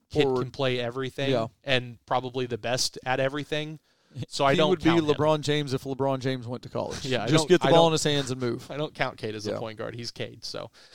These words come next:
Speaker 1: uh, this is a big get. This is a big get. Now, you've still got the, the most important thing, and I, I was very,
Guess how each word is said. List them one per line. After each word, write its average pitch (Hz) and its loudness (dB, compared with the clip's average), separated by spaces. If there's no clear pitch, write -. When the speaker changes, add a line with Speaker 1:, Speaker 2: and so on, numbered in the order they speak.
Speaker 1:
uh, 113 -6
this 175 2
is - 6
a 175 4
big 135 0
get. 117 -4
This 143 -2
is 165 -4
a 151 -2
big 135 -2
get. 120 -2
Now, 135 2
you've 143 -2
still 170 0
got 143 0
the, 151 2
the 143 -4
most 143 0
important 175 -4
thing, 127 -4
and 117 -4
I, 117 -4
I 110 -4
was 123 -6
very, 143 -6